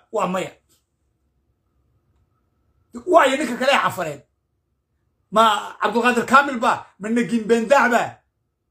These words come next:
Waa maya. Ma jiro dee. Ma Dilayta? Ma jiro. Ma Yu-, Yuusuf, ma,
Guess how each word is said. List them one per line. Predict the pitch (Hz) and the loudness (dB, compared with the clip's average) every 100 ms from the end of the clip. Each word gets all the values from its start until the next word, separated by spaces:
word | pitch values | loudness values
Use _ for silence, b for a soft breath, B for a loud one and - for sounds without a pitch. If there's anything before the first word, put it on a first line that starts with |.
| _ _ _ - | _ _ _ -10
Waa | 185 | -6
maya. | 202 170 - 208 | -6 -6 -10 -12
Ma | 233 349 311 | -4 0 2
jiro | 294 277 | 2 0
dee. | 185 - - - | -2 -6 -10 -6
Ma | 214 | -2
Dilayta? | 175 247 311 311 262 208 - _ _ _ _ _ _ | 2 4 2 2 0 -2 -4 _ _ _ _ _ _
Ma | 208 339 | -4 -2
jiro. | 254 180 117 - _ _ _ _ _ _ _ _ _ _ _ - | -2 -6 -8 -18 _ _ _ _ _ _ _ _ _ _ _ 0
Ma | 240 | 2
Yu-, | 247 - | 2 -2
Yuusuf, | 220 311 - - - - _ _ _ | 0 0 0 -4 -16 -20 _ _ _
ma, | 220 220 208 196 233 | -2 0 0 -2 -8